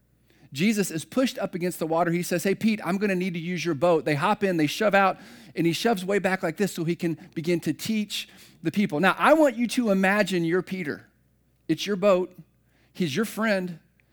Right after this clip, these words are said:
but you're sitting in the boat while he's teaching to a crowd of people. If I invited one of you to come up and stand next to me today while I was preaching, would that feel a little awkward for you? Would you wonder, like, "What do I do with my hands right now? Jesus, like, what am, like,"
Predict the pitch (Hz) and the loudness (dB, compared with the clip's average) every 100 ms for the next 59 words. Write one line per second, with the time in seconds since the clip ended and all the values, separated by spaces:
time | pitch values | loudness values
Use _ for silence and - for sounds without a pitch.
0 | _ _ 175 180 240 - 269 247 208 208 | _ _ -2 2 0 0 0 2 2 2
1 | 226 202 170 185 156 170 175 175 160 196 | 0 2 4 4 4 2 2 -2 -4 -8
2 | 180 156 160 156 - 160 160 143 165 131 | -4 -4 -2 -4 -2 -2 -2 -2 -6 -6
3 | 113 - - 160 180 240 294 226 214 196 | -10 -16 -6 -6 2 4 4 2 2 2
4 | 180 190 170 175 165 185 175 165 - 160 | 0 -2 -2 -4 -2 -2 -2 -4 -2 0
5 | 165 160 160 143 139 139 131 139 127 156 | 0 -2 -2 0 0 -2 0 -2 -2 -4
6 | 143 143 190 - 233 220 202 160 156 196 | -2 0 0 0 -2 0 0 0 -4 -6
7 | 170 190 190 196 - _ _ _ _ _ | -8 -8 -8 -8 -12 _ _ _ _ _
8 | _ _ _ - 160 220 202 226 208 160 | _ _ _ -4 0 0 2 2 2 0
9 | - 220 277 247 175 196 180 139 117 143 | -4 -6 -4 -4 -6 -8 -8 -8 -4 -4
10 | 117 95 95 110 95 107 160 170 160 151 | -4 -8 -12 -12 -12 -8 -6 -6 -8 -8
11 | 139 196 208 - 170 | -6 -6 -6 -6 -6